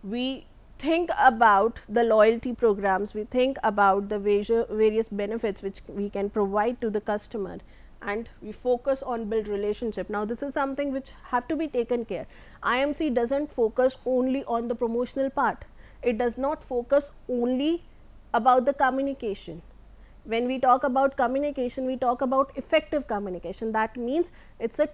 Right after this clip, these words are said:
two-way process. So, I M C also focusing on that two-way process, that is sender to the receiver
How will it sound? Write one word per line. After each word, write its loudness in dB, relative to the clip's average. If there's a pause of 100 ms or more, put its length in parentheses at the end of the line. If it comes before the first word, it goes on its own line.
(160)
two-way 4
process. -12 (560)
So, 0
I 0
M -2
C -2
also 0
focusing -4
on 0 (260)
that -2
two-way 0
process, -8
that -2
is -6
sender 0 (360)
to -2
the 2 (320)
receiver 0